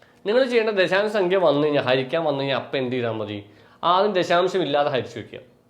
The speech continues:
ദശാംശം ഇല്ലെങ്കിൽ എന്തായിരിക്കും ഉത്തരം? നോക്കി നോക്കി, ദശാംശം ഇല്ലെങ്കിൽ എൺപത്തൊന്ന് by എൺപത്തൊന്ന് എന്ന് പറഞ്ഞാൽ ഒന്നല്ലേ. ഇനി ഒന്നിനൊരു ഡെക്കറേഷൻ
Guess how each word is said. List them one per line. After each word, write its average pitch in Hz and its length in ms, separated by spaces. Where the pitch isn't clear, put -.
ദശാംശം 196 440
ഇല്ലെങ്കിൽ 151 360
എന്തായിരിക്കും 120 420
ഉത്തരം? 104 280
നോക്കി 107 160
നോക്കി, 101 220
ദശാംശം 120 520
ഇല്ലെങ്കിൽ 107 360
എൺപത്തൊന്ന് 202 540
by 196 60
എൺപത്തൊന്ന് 170 420
എന്ന് 170 120
പറഞ്ഞാൽ 135 260
ഒന്നല്ലേ. 110 380
ഇനി 226 120
ഒന്നിനൊരു 226 420
ഡെക്കറേഷൻ 170 400